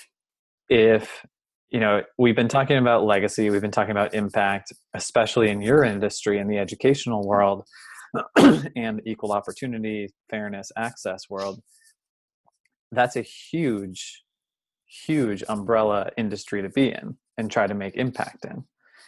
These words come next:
And so I know that we kinda talked about the spider web effect of, like, how you as an individual can plant seeds all over the place and try to have a ripple effect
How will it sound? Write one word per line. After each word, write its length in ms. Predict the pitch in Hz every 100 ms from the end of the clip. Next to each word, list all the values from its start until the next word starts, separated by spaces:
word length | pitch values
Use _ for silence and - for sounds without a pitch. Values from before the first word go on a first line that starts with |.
| _ _ -
And 140 | 113
so 560 | - 117 110 107 107 - _ _ _ _ _ _ _ -
I 140 | 113
know 300 | 113 117 117
that 160 | 110 104
we 180 | 110 107
kinda 180 | 113 104
talked 220 | 110 -
about 160 | 107
the 60 | -
spider 400 | - 131 127 123
web 200 | 117 104
effect 440 | 107 - 104 98 101
of, 100 | 95
like, 340 | 98 95 - - _ _
how 300 | - - 107
you 480 | 104 101 107 107 104
as 160 | 98 107
an 80 |
individual 680 | 101 98 110 117 107 104 98
can 400 | - 101 98 92 -
plant 380 | - 98 -
seeds 580 | - 117 104 104 98 - - _ _ _ -
all 160 | 107
over 180 | 120 123
the 60 | 113
place 420 | - 110 104 -
and 120 | 101
try 320 | - 107 101 101
to 80 |
have 440 | 101 98 98 92 - -
a 80 | 107
ripple 320 | 113 - 98
effect 520 | 92 98 95 - -